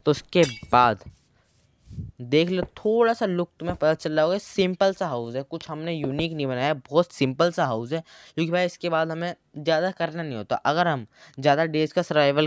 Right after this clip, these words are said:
करेंगे तो भाई मैं गारंटीड अपना घर एकदम अच्छा बना लूँगा, गारंटीड। अभी तो हम फिफ्टी डेज के कर रहे हैं, तो इसमें अभी हम नॉर्मल घर ही बनाया है हमने। और हाँ, अगर यार वीडियो अच्छी लगी हो तो लाइक, शेयर, सब्सक्राइब सब कर देना यार,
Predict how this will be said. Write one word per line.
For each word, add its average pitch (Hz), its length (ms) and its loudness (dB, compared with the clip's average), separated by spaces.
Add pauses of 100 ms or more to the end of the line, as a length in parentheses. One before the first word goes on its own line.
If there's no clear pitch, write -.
करेंगे 135 400 2 (300)
तो 180 100 4
भाई 160 180 0
मैं 185 140 -4 (120)
गारंटीड 160 600 2
अपना 156 280 -4
घर 143 320 -4
एकदम 160 360 2
अच्छा 143 320 2
बना 110 220 -4
लूँगा, 95 320 -12 (600)
गारंटीड। 131 720 -2 (300)
अभी 135 120 -2
तो 143 100 -2
हम 175 60 -4
फिफ्टी 151 260 -8
डेज 139 240 -2
के 156 120 -4
कर 147 100 -2
रहे 143 80 -2
हैं, 160 80 -8
तो 175 80 -4
इसमें 170 180 -8
अभी 165 140 -6
हम 165 80 -6
नॉर्मल 147 320 -2
घर 143 200 -4
ही 151 60 2
बनाया 131 300 0
है 135 60 0
हमने। 139 240 -2 (340)
और 151 120 2
हाँ, 143 260 4
अगर 156 120 2
यार 156 240 2 (180)
वीडियो 127 300 -2
अच्छी 139 220 -8
लगी 135 160 -2
हो 139 80 -4
तो 151 60 -4
लाइक, 131 240 -2
शेयर, 139 140 -8
सब्सक्राइब 127 320 -8
सब 131 140 -4
कर 131 160 -4
देना 139 280 -8 (1300)
यार, 147 200 2